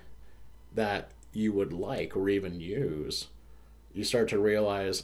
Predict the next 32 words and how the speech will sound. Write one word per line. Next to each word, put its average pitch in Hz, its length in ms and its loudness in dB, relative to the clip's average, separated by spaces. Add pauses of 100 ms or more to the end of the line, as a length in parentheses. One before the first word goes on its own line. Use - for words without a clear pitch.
how 98 480 0
people 101 420 0
you 98 320 -4
value 92 640 0 (1600)
don't 98 320 -6
know 82 140 -6
you 98 240 -2
that - 260 -14
well. 67 320 -12 (180)
<laughs> 139 80 -4 (1040)
And 107 160 0
they're 98 140 2
out 104 180 4
of 92 100 0
touch 135 300 0
with - 200 -2
you. - 240 -8 (200)
<laughs> - 200 -2
And 107 340 0 (540)
that, 107 240 4
that 117 200 2
can 120 160 2
be 113 160 2
kind 113 200 0
of 107 100 0
a 104 60 2
damning 107 540 0
thing 107 260 0
to 101 120 -2
come 107 280 -4
to 90 100 -4
realize. 107 640 -4